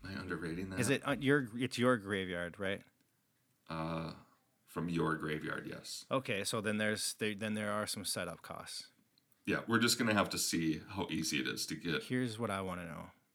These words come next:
Speaker 2: H-
Speaker 1: Ooh.
Speaker 2: what's the cycling card? What's the big Mamma Jamma cycling card that you wanna be dropping to draw a card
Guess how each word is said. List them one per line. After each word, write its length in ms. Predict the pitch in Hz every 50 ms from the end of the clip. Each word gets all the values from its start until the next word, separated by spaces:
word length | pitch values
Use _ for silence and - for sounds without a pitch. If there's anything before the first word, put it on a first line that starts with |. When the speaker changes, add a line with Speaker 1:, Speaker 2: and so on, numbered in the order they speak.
| _ _ _ _ _ _ _ _ _ _ _ _ _ _
Speaker 2:
H- 60 | - - - - - - 123 117
Speaker 1:
Ooh. 40 | -
Speaker 2:
what's 320 | 110 117 123 127 - - -
the 160 | - 147 131
cycling 640 | - - - 127 117 120 - - 123 110 101 101 98
card? 420 | - - 95 90 87 92 90 82
What's 220 | 101 104 110 - -
the 100 | - 107
big 240 | 98 120 117 107
Mamma 340 | 110 107 104 101 101 101 104
Jamma 380 | 90 101 104 95 92 90 90 -
cycling 440 | - - 92 90 - 95 87 82 80
card 260 | - 87 82 85 76
that 100 | - 65
you 160 | 92 98 98
wanna 240 | 98 92 90 90 90
be 240 | 90 95 92 90 85 -
dropping 420 | - - 104 92 92 - 110 101 92
to 80 | 95
draw 260 | 85 - 98 92 95
a 40 | 98
card 480 | - - 104 90 80 73 76 80 82